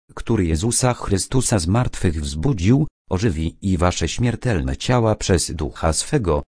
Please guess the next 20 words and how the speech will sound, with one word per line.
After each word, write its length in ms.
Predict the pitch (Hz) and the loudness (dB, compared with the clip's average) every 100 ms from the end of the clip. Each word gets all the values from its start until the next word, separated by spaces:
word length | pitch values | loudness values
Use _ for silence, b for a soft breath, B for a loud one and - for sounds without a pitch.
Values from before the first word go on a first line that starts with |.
| - | -14
który 280 | - 113 107 | -2 2 4
mieszka 420 | 104 127 - 85 | 4 2 0 0
w 40 | |
was. 520 | 76 69 60 - - - _ _ _ _ _ _ | 0 -4 -4 -6 -8 -12 _ _ _ _ _ _
Tak 240 | - 95 82 | -2 0 2
więc, 380 | 95 85 - - - | 2 2 -2 -6 -12
bracia, 600 | 92 85 71 - - 57 - _ _ - | -4 -2 -2 -4 -8 -8 -12 _ _ 0
jesteśmy 560 | 107 131 120 107 113 | 2 4 2 2 0
dłużnikami 840 | 95 85 78 85 76 120 117 80 76 | 2 0 0 0 0 0 2 2 2
nie 200 | 95 117 | 0 0
ciała, 480 | - 131 104 76 73 _ | 0 0 2 0 -2 _
aby 280 | 107 113 92 | 0 2 4
żyć 300 | 80 87 - | 4 0 0
według 380 | 87 80 76 78 | 0 0 0 -4
ciała. 480 | - 92 67 62 - _ _ _ _ - | -2 -2 -2 -6 -12 _ _ _ _ 2
Jeśli 340 | 95 - 87 | 2 2 0
bowiem 500 | 80 113 110 107 98 | 4 4 4 4 4
według 360 | 87 76 76 76 | 2 0 -2 -4
ciała 400 | - 127 85 76 | -2 0 2 0
żyjecie, 560 | 80 85 60 - 62 | 0 0 -2 -4 -6